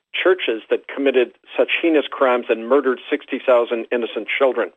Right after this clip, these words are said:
So we've separated ourselves in our own republic, and we're joining hands with traditional Indigenous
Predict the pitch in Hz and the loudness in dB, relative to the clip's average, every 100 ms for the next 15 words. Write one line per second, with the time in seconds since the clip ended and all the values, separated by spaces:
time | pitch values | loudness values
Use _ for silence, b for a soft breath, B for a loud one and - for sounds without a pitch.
0 | _ B B B - 131 131 127 - 196 | _ B B B -2 0 2 -2 0 0
1 | - 165 147 135 127 - 139 165 - - | 2 2 4 4 2 2 2 2 -2 -12
2 | 120 117 117 151 156 139 - 131 139 - | -2 2 4 4 2 0 2 2 2 -2
3 | B B 127 131 123 165 190 196 151 143 | B B 0 2 2 2 4 4 2 2
4 | 143 - 123 - - 135 143 - 135 131 | 0 -2 -8 -8 -8 0 0 2 0 0
5 | 123 113 127 123 113 | -2 0 0 2 -2